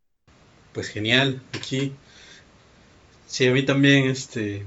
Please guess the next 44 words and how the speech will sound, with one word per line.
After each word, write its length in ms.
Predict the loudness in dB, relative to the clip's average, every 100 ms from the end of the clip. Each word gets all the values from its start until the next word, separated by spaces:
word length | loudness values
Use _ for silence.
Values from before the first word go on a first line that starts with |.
| -10
bueno, 180 | -6 -4
como 180 | -4 -2
había 120 | -2
estado 220 | 0 -2
ocupado, 460 | -4 -2 -2 -2 -4 _ -10 -4
a 60 |
mí 100 | 0
hemos 240 | 2 2 2
estado 200 | 2 0
ocupados 500 | 0 -2 0 0 -2
los 140 | -2
dos, 260 | 0 0 -2
este, 240 | -6 -6
no 140 | -6 -6
habíamos 260 | -6 -8
podido 360 | -10 -6 -4 -4
hacer 180 | -6 -6
nada. 200 | -6 -6
Bueno, 220 | -6 -6
Lenny 260 | -6 -6 -6
todavía 260 | -6 -6
sigue 160 | -6 -6
ocupado 340 | -6 -6 -6
con 140 | -6 -10
cosas 240 | -8 -6
de 60 | -6
la 60 |
universidad, 600 | -6 -8 -8 -10 -8 -10 -12
entonces, 580 | -14 -12 -10 -10 -12 -16 -20 -20 -20 -20 -20 -20 -20 -10
eh, 220 | -8 -6
se 140 | 0 4
había 160 | 6
hecho 140 | 6 4
difícil, 400 | 4 2 2 0
pero 240 | 0 -2
al 80 | -2
fin 340 | 0 2 2
ya 180 | 0 -2
podemos, 520 | -2 -2 -2 -4 -6
eh, 200 | -10 -10 -16 -12 -6
retomar, 440 | -4 -2 0 0
¿no? 180 | -4 -10 -12 -8
nuestras 300 | -6 -6 -8
actividades. 640 | -8 -6 -6 -8 -10